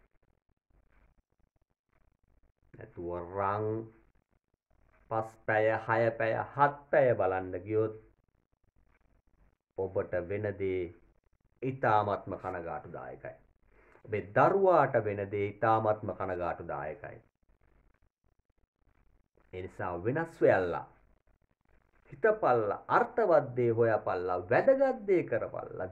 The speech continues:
දියුණු වෙන්න ඕන දේ කරපල්ලා.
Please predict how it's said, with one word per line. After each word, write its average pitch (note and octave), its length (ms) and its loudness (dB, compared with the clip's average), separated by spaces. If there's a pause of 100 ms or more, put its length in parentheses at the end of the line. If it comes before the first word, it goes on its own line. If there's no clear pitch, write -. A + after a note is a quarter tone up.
දියුණු A#3+ 500 -2
වෙන්න F#3 360 -2
ඕන D3 280 -2
දේ A2 240 -8
කරපල්ලා. - 640 -14